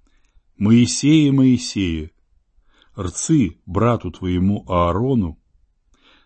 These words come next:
да возжигает предо мною кадила во дни и в нощи. Сия бо угодно есть предо мною, и жертва благоприятными есть".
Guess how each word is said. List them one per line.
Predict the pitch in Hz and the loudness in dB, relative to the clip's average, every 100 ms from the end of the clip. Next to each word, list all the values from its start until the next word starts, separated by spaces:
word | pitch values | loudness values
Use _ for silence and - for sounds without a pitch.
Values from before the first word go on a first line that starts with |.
| _ | _
да | 90 101 | -4 0
возжигает | 107 87 98 107 127 127 123 | 0 0 -2 0 0 0 -2
предо | 110 101 101 | -4 -2 0
мною | 101 113 110 | 0 0 0
кадила | 92 - 90 80 101 143 117 82 | -4 -6 -6 -4 -4 -2 -2 -2
во | 80 90 | -4 -4
дни | 82 98 139 | -2 0 0
и | 139 127 | -2 -4
в | 101 | -2
нощи. | 110 113 - - - 85 80 _ _ _ _ _ _ _ _ _ _ _ _ _ - | -2 -2 -6 -10 -8 -8 -10 _ _ _ _ _ _ _ _ _ _ _ _ _ -16
Сия | - 95 98 | -4 0 0
бо | 113 | 0
угодно | 110 98 85 107 117 | 0 0 -2 -2 0
есть | 110 107 98 - | 0 -2 -4 -8
предо | - 92 90 | -10 -4 -2
мною, | 87 90 117 127 85 78 _ _ _ _ _ _ _ | -2 0 -2 -2 -4 -10 _ _ _ _ _ _ _
и | 113 | -6
жертва | 92 85 127 139 - 87 78 | -4 -2 -2 -2 -6 -12 -10
благоприятными | 92 101 113 110 113 104 101 85 - 80 82 | -6 -4 -4 -6 -4 -2 -2 -4 -8 -8 -6
есть". | 82 82 78 - - - | -6 -8 -10 -12 -20 -20